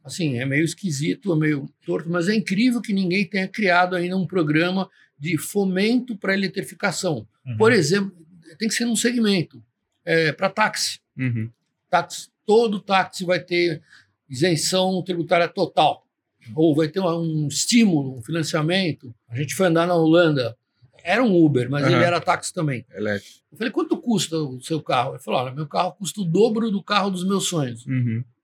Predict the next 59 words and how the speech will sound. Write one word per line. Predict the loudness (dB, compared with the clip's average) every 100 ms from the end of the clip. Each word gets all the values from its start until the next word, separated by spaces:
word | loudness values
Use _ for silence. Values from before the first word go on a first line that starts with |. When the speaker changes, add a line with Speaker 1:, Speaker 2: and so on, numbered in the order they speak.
| _
Speaker 1:
falei, | -4 0
"Qual | 2 2
que | 0
é |
o | 0
carro | 2 2 2
dos | -2
seus | -4 -4
sonhos?" | -2 -4 -2
Ele |
falou, | -4 -2
"O |
carro | -2 -2
dos | -2
meus | -2 -2
sonhos | -2 -2 0
sempre | -2 -2
foi | -4 0 2
o | 0 -2 -4 -2
Type | 0 0 0
S, | 0 -2 -4 -6
o | -6
Mercedes | -4 -2 0 -2 -2 -6 -8 -10 -12
Speaker 2:
Uhum. | -8 -8 -8 -10 -6
Speaker 1:
Type | -2 0 0
S, | 0 0 -4
aquele | -6 -6
que | -6
tem | -8
um | -2
painel | -2 0 -2 -2 -4
digital | -12 -12 -2 0 0
que | -4
vai | -4 -4
de | -6 -10
porta | -6 -6 -6
a |
porta." | -6 -2 -4 -6 _ _ -10
Eu | -10
falei, | -4 -4
"Quanto | -2 -2 -2
custa | -2 -2 -2
o | -2
Type | 0 0 2 4
S | 4 2 -2
aqui?" | -2 -4
Ele | -2
falou, | 2 2
"Ah, |
o | 2
Type | 2 2
S | 0 0
custa | -4 -2
quarenta | 2 2 4 2 2
mil | 2 4 6
euros." | 6 4 2
Eu |
falei, | -4 -2
"Uau!" | 0 0 -2